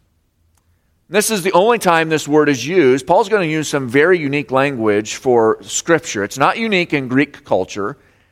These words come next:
It's not unique in Roman culture, but it is unique in biblical literature. In the New Testament,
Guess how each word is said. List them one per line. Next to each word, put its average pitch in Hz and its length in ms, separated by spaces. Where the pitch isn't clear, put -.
It's 113 180
not 160 280
unique 165 360
in 135 220
Roman 165 380
culture, 110 360
but 143 200
it 143 80
is 208 220
unique 151 360
in 139 220
biblical 123 680
literature. 127 720
In 135 220
the 143 80
New 190 200
Testament, 143 640